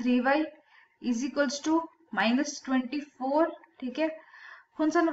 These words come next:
y दी वैल्यू फाइंड आउट करनी है, यानी y नाल जिहड़ी भी टर्म पई है, उसनूं भी असीं इधर साइड लिआ के डिवाइड कर दूंगे। मल्टीप्लाई वाली टर्म राइट साइड जदों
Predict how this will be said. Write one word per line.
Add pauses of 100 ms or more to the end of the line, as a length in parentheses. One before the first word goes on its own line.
y
दी
वैल्यू
फाइंड
आउट
करनी
है,
यानी
y
नाल
जिहड़ी
भी (140)
टर्म
पई
है, (120)
उसनूं
भी
असीं
इधर
साइड
लिआ
के
डिवाइड
कर
दूंगे। (440)
मल्टीप्लाई
वाली
टर्म
राइट
साइड
जदों